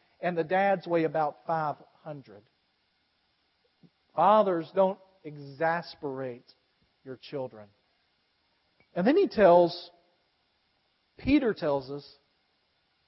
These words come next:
that as men, we're supposed to live with our wives in an understanding way. Women, I don't think you have any idea how difficult that can be. Amen? Thank you.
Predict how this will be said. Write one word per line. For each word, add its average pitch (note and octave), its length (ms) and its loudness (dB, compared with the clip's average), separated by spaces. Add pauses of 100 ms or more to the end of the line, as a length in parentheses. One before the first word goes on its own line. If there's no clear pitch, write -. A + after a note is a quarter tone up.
that G3 160 4
as F#3+ 160 2
men, A3+ 640 2
we're A3 160 0
supposed A#3+ 480 0
to G#3+ 100 2
live A3 360 0
with A#3 180 -2
our G#3+ 160 4
wives F#3+ 500 -2
in F3 120 -8
an E3 120 -8 (120)
understanding G3 1000 -8
way. B2+ 220 -6 (1900)
Women, B3 400 0
I A3+ 120 -2
don't C#4 140 -4
think A#3 200 -6
you G3 80 -6
have E3 180 -4
any A3 260 -8
idea E3+ 600 -6 (920)
how D#3 180 -2
difficult D#3 580 -2
that C3+ 220 -4
can D#3 160 -12
be. A#2+ 180 -8 (1120)
Amen? G#3+ 540 4
Thank G#3 240 0
you. G3 100 -8